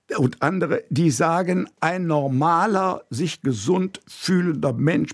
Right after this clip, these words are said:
benötigt keine Nahrungsergänzungsmittel, die ja im Übrigen Ar-,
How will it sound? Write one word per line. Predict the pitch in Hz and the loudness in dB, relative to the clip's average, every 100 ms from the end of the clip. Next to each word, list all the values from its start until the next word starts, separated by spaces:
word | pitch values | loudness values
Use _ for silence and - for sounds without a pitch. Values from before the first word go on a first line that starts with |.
| - | -2
benötigt | 135 139 160 156 147 - - | 2 4 2 0 -6 -8 -4
keine | 147 165 165 156 | -2 0 0 0
Nahrungsergänzungsmittel, | 139 147 139 131 - 131 131 160 156 143 113 139 113 147 | 2 0 -2 -4 -4 -4 0 0 0 -2 0 -2 2 0
die | - 147 | 2 2
ja | 135 143 | 4 2
im | 107 | 0
Übrigen | - 139 131 120 | 0 2 0 0
Ar-, | 113 | -6